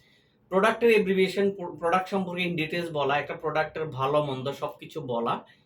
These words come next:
এগুলো আমি শিখিয়েছি অনেককেই। অনেকে শিখিয়েছি বলতে আমাকে দেখে দেখে আমি যে ভিডিওগুলো দিতাম, <coughs> sorry for that,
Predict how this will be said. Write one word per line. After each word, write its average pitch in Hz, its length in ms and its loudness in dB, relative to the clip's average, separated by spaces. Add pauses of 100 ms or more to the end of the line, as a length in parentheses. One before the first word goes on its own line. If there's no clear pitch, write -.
(280)
এগুলো 208 260 0
আমি 165 160 0
শিখিয়েছি 156 500 -8
অনেককেই। 104 520 -10
অনেকে 208 200 -2
শিখিয়েছি 247 460 -4
বলতে 247 280 4
আমাকে 180 320 2
দেখে 160 240 -2
দেখে 151 200 -4
আমি 147 180 -2
যে 165 80 -6
ভিডিওগুলো 151 420 -4
দিতাম, 127 500 -6 (720)
<coughs> - 1000 2
sorry 139 160 2
for 135 100 -2
that, 131 180 -2